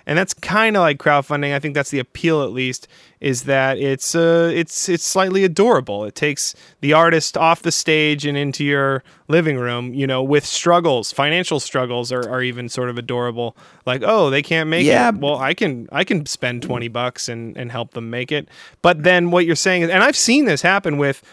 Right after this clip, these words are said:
Speaker 1: massive, like, metal bands who, like, have tons more likes on Facebook than my band,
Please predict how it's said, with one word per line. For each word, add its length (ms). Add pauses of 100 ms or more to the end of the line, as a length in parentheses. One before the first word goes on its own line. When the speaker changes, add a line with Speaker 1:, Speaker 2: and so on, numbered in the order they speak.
(140)
Speaker 1:
massive, 520
like, 160
metal 400
bands 540 (240)
who, 120
like, 240
have 200
tons 460
more 220
likes 320
on 200
Facebook 500
than 140
my 140
band, 300